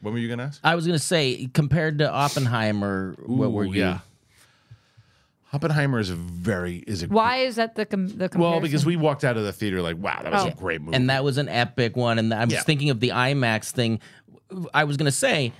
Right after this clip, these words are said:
Speaker 2: if I would have seen that on a regular screen, I still would have been blown away. I
Speaker 1: Sure.
Speaker 2: don't think the imax was, you know, I, it was cool for me, but it wasn't, I don't think that's like, you
Speaker 1: It
Speaker 2: have
Speaker 1: adds,
Speaker 2: to
Speaker 1: it adds
Speaker 2: see
Speaker 1: to
Speaker 2: it.
Speaker 1: it more than you think.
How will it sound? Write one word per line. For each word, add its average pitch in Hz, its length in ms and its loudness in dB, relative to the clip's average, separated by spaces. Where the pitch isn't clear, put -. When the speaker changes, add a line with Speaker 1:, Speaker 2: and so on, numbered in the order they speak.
Speaker 2:
if 156 140 2
I 233 80 4
would 226 100 2
have 151 80 0
seen 180 240 2
that 135 160 2
on 117 140 0
a 107 40 0
regular 104 400 0
screen, 107 360 0
I 101 120 2
still 131 420 0
would 101 120 2
have 87 100 -4
been 90 180 0
blown 82 260 -2
away. 85 220 -4
I - 40 0
Speaker 1:
Sure. 113 120 4
Speaker 2:
don't 165 80 2
think 143 140 2
the 123 60 0
imax 113 640 -2
was, 98 280 -2
you 104 240 -2
know, 98 160 0
I, 113 100 0
it 113 160 -2
was 113 180 0
cool 190 400 0
for 220 140 -6
me, 208 160 -2
but 160 160 2
it 117 60 -2
wasn't, 123 340 0
I 104 80 -2
don't 120 140 0
think 110 180 -2
that's 107 220 0
like, 92 180 -2
you 107 60 2
Speaker 1:
It 139 60 4
Speaker 2:
have 165 200 4
Speaker 1:
adds, 117 100 0
Speaker 2:
to 131 140 -4
Speaker 1:
it 143 60 2
adds 180 220 0
Speaker 2:
see 185 80 -4
Speaker 1:
to 175 80 2
Speaker 2:
it. 139 40 4
Speaker 1:
it - 40 0
more 110 200 0
than 113 120 -2
you 98 120 -4
think. 95 420 -8